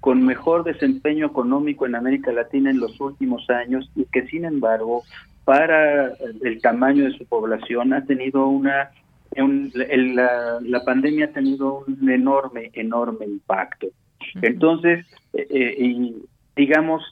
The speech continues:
Speaker 1: cada, cada circunstancia particular de, de los países nos ayuda a entender mucho de lo que está sucediendo. Aquí el tema fundamental, me parece a mí, es que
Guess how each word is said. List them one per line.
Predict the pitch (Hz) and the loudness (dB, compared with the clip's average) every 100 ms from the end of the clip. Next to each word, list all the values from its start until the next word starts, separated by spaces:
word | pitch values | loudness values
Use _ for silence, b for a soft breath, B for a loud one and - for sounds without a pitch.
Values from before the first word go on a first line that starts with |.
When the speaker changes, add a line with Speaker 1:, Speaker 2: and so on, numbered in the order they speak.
| - - - - | -20 -16 -18 -2
Speaker 1:
cada, | 170 175 175 160 | 0 4 2 0
cada | - 185 180 170 | 2 2 2 2
circunstancia | 151 135 135 131 - 151 147 143 | -2 2 0 2 2 2 2 -2
particular | - 113 - 117 120 127 143 139 | -2 -6 -6 -8 0 4 4 2
de, | 131 127 107 | -2 -6 -6
de | 117 | -6
los | 110 113 | -4 -6
países | - 113 123 127 123 | -4 -2 -2 -2 -2
nos | 120 - | -4 -4
ayuda | 110 117 120 127 | -4 -2 2 2
a | 117 | 2
entender | 110 110 104 117 127 - _ _ - | -2 -6 0 2 2 -6 _ _ -12
mucho | - 131 143 - 127 | 0 4 4 2 -4
de | 107 | -4
lo | 104 | -6
que | 110 | -10
está | - 110 | -8 -6
sucediendo. | 110 104 104 98 101 98 110 110 | -6 -4 -4 -2 -2 -2 0 2
Aquí | 131 135 190 202 | 0 0 -2 2
el | 180 170 | 2 2
tema | - 175 170 170 | -2 -2 -2 -2
fundamental, | 143 120 110 107 - 120 120 | 0 0 -2 -6 0 0 0
me | 113 | -6
parece | 107 107 110 - | -6 -4 -4 -4
a | 110 | -6
mí, | 98 101 110 | -4 -4 -4
es | 107 123 _ B B B - - | -4 -4 _ B B B -16 0
que | 127 127 143 | 4 6 4